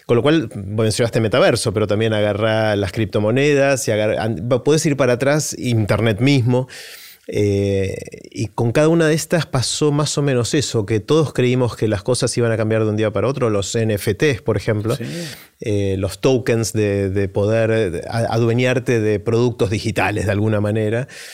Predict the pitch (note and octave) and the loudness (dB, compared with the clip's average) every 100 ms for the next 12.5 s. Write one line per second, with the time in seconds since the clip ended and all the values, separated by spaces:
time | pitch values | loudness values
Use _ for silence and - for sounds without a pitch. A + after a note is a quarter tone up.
0 | - - - - A2 G#2 G2+ G2+ G2 F#2+ | -20 -20 -12 -4 0 0 0 0 -2 -2
1 | F#2+ F#2 - - _ - D#3 D#3+ C#3 A#2 | -2 -4 -8 -20 _ -2 0 2 0 -2
2 | C3 A#2+ C3+ C3 C#3 A#2 G2+ A2 G#2 G2+ | 0 0 0 0 0 0 0 -2 0 0
3 | G2+ G2 F#2+ G2+ - - - E2 D#2+ - | 0 -2 -4 -6 -10 -16 -20 -18 -18 -20
4 | _ - A#2 B2 C3 - A#2+ A2 G#2+ A2+ | _ -4 0 2 2 2 2 2 2 2
5 | A2+ G#2+ A2 A2+ A2+ B2 B2+ A#2+ B2 B2+ | 2 0 0 0 2 0 2 2 2 0
6 | B2 C3 C3 C#3 C#3+ A#2+ A2 D3 D3 C#3+ | 2 2 2 2 2 0 2 2 2 2
7 | C#3 C#3 A2+ G2 B2 A#2+ A#2+ A#2+ B2 C#3 | 2 2 0 0 0 2 2 2 2 0
8 | C3 C#3 A#2+ A2 A#2 B2 A#2 - E3+ - | 0 2 2 2 2 0 -2 0 -2 0
9 | A#2 G#2+ A2+ A2+ G#2+ G#2 G#2+ A2 G#2 A#2 | 0 0 2 2 2 0 0 0 0 0
10 | A2 A2+ C#3 - - - - - G#2 G#2 | 0 0 -2 -6 -16 -18 -20 -14 -6 -4
11 | G2+ G2 G2 G2 - A#2+ A2+ G#2+ A#2 C3+ | -2 -2 0 -2 0 0 2 0 0 0
12 | B2+ B2+ G#2+ A2 | 2 2 2 -2